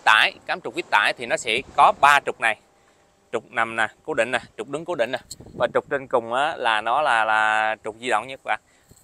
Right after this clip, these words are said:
Còn này là cái còng xoay cám nè, đó, còn xoay, mình xoay cái đó, điều chỉnh vô cái silo đó. Ở đây thì nó còn thiếu ba cái motor nha các bạn. Đây, ba motor.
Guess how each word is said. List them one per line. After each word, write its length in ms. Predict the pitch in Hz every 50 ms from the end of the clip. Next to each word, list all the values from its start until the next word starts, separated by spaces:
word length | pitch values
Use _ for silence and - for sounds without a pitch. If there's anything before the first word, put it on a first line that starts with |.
| -
Còn 160 | - 110 117 127
này 120 | 123 117
là 80 | 107 107
cái 120 | - 151
còng 220 | - 104 101 101
xoay 160 | - - 127 120
cám 220 | 127 131 160 196
nè, 80 | 170 - _ _
đó, 100 | - 110 110 - -
còn 160 | 110 104 104
xoay, 160 | - 120 120 120
mình 160 | 117 110 107
xoay 180 | - 117 120
cái 100 | 113 131
đó, 160 | 131 135 156 165
điều 140 | 131 107
chỉnh 160 | 95 - 101 131
vô 120 | 143 131 120
cái 120 | - 131
silo 320 | - 127 123 117 117 120 135
đó. 60 | 160 _ _ - - - _
Ở 120 | - 135 147
đây 160 | 151 147 143
thì 120 | - 131
nó 100 | 123 147
còn 160 | - 131 143
thiếu 160 | - 156 196 208
ba 260 | 160 143 143 143 135
cái 300 | 160 160 165 175 170 165
motor 340 | 151 143 139 143 139 139 139
nha 80 | 143
các 60 | -
bạn. 140 | 123 107 - -
Đây, 100 | - - - _ _ _ _ -
ba 120 | - 131
motor. 320 | 143 143 131 - 139 131